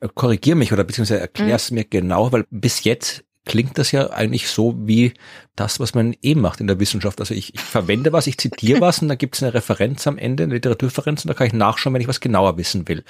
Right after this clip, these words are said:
Speaker 1: Aber, aber du würdest es ja nicht speziell erwähnen, wenn das einfach nur normale Literaturangaben wären. Also muss das irgendwas Besonderes sein in dem Fall. Oder liegt's daran, dass es Daten sind, die nicht publiziert sind wie normale wissenschaftliche Literatur?
Speaker 2: Beides. Also ich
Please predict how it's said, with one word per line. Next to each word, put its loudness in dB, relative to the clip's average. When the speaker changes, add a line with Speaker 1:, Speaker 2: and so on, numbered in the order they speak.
Speaker 1:
Aber, 4
aber 0
du -8
würdest 0
es -4
ja -2
nicht -2
speziell 0
erwähnen, 2
wenn 2
das 0
einfach -2
nur 0
normale 2
Literaturangaben 0
wären. 0
Also -8
muss -6
das -8
irgendwas -2
Besonderes 0
sein -2
in -14
dem -6
Fall. -2
Oder 4
liegt's 2
daran, 2
dass 2
es 0
Daten 2
sind, -4
die 2
nicht 0
publiziert 0
sind 0
wie 0
normale 0
wissenschaftliche -8
Literatur? -8
Speaker 2:
Beides. -2
Also 2
ich -6